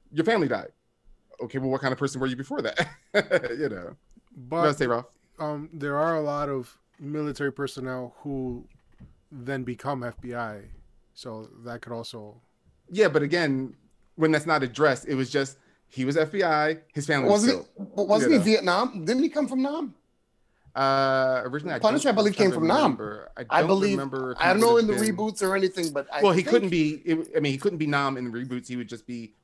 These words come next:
Speaker 1: way too
Speaker 3: No,
Speaker 1: old.
Speaker 3: he, yeah, I was thinking reboots. He couldn't
Speaker 1: <laughs>
Speaker 3: be Nam. Yeah, it would
Speaker 1: Yeah.
Speaker 3: probably be Gulf War or whatever.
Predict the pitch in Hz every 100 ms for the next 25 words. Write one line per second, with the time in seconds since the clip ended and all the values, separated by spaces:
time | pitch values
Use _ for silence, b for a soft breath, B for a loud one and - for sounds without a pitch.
0 | - 98 123 - 208 196 208 240 208 202
1 | 214 185 190 180 185 165 156 196 170 151
2 | 131 131 156 127 135 151 - 147 135 143
3 | 139 143 131 120 117 117 117 113